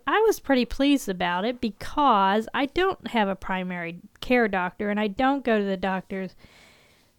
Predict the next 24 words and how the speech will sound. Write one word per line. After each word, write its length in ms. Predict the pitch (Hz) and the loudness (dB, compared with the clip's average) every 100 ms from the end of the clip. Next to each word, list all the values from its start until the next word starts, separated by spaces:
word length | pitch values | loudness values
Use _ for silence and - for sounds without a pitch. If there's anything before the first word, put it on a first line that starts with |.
| _ - | _ -4
uh, 380 | 254 233 226 - | 2 4 4 0
very 320 | 247 320 302 226 | 2 6 6 8
often. 680 | 226 240 - 196 185 208 | 8 6 4 -4 -2 -2
And, 200 | 254 254 | -4 -4
but, 260 | 277 277 - | 0 -2 0
you 120 | 320 | 2
know, 200 | 277 254 - | 4 2 0
on 200 | 277 330 | -2 0
occasion, 640 | 330 - 190 185 214 226 | -2 -2 0 0 2 4
you 100 | 233 | 4
may 540 | 226 240 277 285 294 294 | 2 2 2 4 4 2
have 420 | 247 226 214 - | 2 2 0 -2
to 240 | - 226 214 | -2 0 0
just, 720 | 214 208 202 - - - - _ _ _ _ _ _ _ _ - | 0 2 2 -4 -10 -14 -16 _ _ _ _ _ _ _ _ -4
you 120 | 277 | -2
know, 320 | 202 170 165 - - | 0 0 -4 -6 2
get 200 | 233 - | 2 4
some 200 | 262 233 | 2 2
advice 760 | 190 202 202 208 214 208 - - | 2 2 4 4 2 0 -8 -4
or 300 | 220 202 185 | 0 0 0
get 200 | 220 240 | -2 -2
a 60 | |
prescription 720 | - 226 - 214 208 - 196 | -2 -4 -2 -4 -4 -4 -4
filled, 720 | 185 - 202 202 202 202 196 | -4 -2 0 2 2 0 0